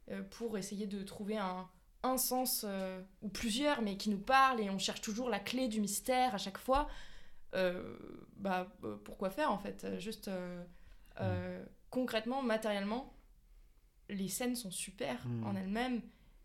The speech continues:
Speaker 1: et, euh, et, et ça, ça peut nous raconter autre chose que quelque chose qui soit, euh, euh,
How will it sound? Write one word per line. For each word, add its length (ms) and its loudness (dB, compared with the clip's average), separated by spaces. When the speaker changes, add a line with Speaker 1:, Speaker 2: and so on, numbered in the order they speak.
Speaker 1:
et, 280 2
euh, 360 2
et, 380 2
et 60 0
ça, 340 4
ça 140 0
peut 140 2
nous 100 8
raconter 340 2
autre 160 -2
chose 160 -4
que 200 -4
quelque 180 -10
chose 180 -6
qui 160 -12
soit, 460 -2
euh, 80 -6
euh, 580 -6